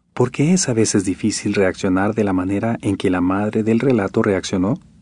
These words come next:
Medite con espíritu de oración en cuanto a cómo un espíritu de amabilidad y paciencia podría mejorar la relación con los integrantes de su familia.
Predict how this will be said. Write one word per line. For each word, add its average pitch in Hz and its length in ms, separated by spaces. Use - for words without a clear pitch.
Medite 180 420
con 107 200
espíritu 127 520
de 95 120
oración 101 560
en 113 100
cuanto 101 320
a 92 80
cómo 143 320
un 143 120
espíritu 156 540
de 98 80
amabilidad 90 600
y 120 80
paciencia 110 800
podría 143 340
mejorar 113 400
la 117 120
relación 104 560
con 113 140
los 95 180
integrantes 101 640
de 101 80
su - 140
familia. 85 600